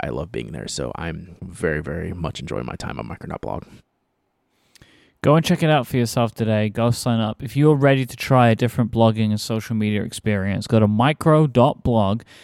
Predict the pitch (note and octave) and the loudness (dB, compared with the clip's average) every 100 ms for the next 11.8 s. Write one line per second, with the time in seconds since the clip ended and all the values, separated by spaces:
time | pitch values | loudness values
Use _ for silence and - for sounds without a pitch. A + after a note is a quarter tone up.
0 | - A#2+ - D3+ D3+ C#3+ - - A#2 G#2+ | -10 -6 2 6 6 6 4 2 4 4
1 | - C3 C#3 B2+ A#2+ A2+ - A2 - G2 | 4 2 4 2 2 2 -2 -4 -4 -4
2 | G2 F#2+ - - - A#2+ A#2+ A2+ B2 C3 | -4 -4 -8 -20 -6 0 2 2 4 6
3 | E3 - - F3 D#3+ D#3 C#3 C3 A#2+ A#2+ | 4 2 -2 -2 2 0 0 2 4 2
4 | A2+ - G2+ G#2+ D#3+ B2 G2+ F#2+ F#2+ - | -2 -8 -4 0 2 4 2 0 -4 -2
5 | A#2+ C3 B2+ A#2+ A#2 - A2 G#2+ - G2+ | 4 4 4 2 -2 0 -2 -2 -2 -4
6 | F#2+ G#2 B2+ D#3 D#3+ - A2+ A2+ A2 G#2 | 0 2 4 4 2 2 2 2 2 -2
7 | - E3 - C3+ A2 A#2 D#3 G3+ - - | -2 -2 0 -2 0 0 0 -2 -12 -20
8 | - C3 B2+ - D#3+ F#3 F3+ - C#3+ - | -4 2 2 4 4 4 4 2 0 2
9 | E3 - A3 - D#3+ F#3+ F3 - G#3+ G3 | 0 2 0 0 2 4 2 2 4 4
10 | D3+ C#3 D3 D3+ - A#2+ C3+ C#3+ D#3 D#3+ | 2 2 2 0 2 -2 2 6 6 4
11 | C#3 - C3+ - A2+ F#2 F2 | 0 -2 -6 0 0 0 -6